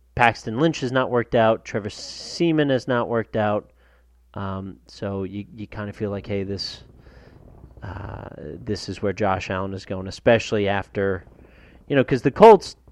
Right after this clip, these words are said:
technically don't need one with Luck, but at the same time, his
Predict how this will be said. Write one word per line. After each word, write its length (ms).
technically 1400
don't 240
need 200
one 200
with 180
Luck, 460
but 180
at 140
the 80
same 260
time, 340
his 240